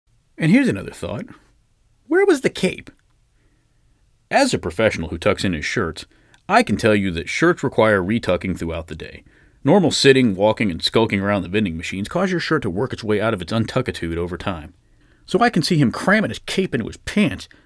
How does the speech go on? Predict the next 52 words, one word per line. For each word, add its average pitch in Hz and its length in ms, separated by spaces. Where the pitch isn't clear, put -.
but - 100
it's - 140
not 254 160
gonna 117 160
stay 107 220
tucked - 260
in 214 120
very 85 180
well 82 280
and 123 140
will 127 100
require 139 480
frequent 196 340
adjustments. 190 540
It's - 120
also 262 200
really 107 240
long, 101 360
so 98 100
does 87 120
he 92 40
have 113 140
it 98 100
going 113 180
all 117 140
the 113 60
way 117 100
down 113 300
one 113 100
pant 117 300
leg? 151 260
That 285 140
seems 127 140
about 104 220
as - 60
comfortable 92 500
as 95 80
being 107 180
a 87 60
pit 104 200
bull 98 200
dewormed 117 460
by 117 100
Michael 123 280
Vick, - 300
and 262 200
it 170 80
precludes 165 360
him 104 140
from 82 140
wearing 92 240
shorts. - 420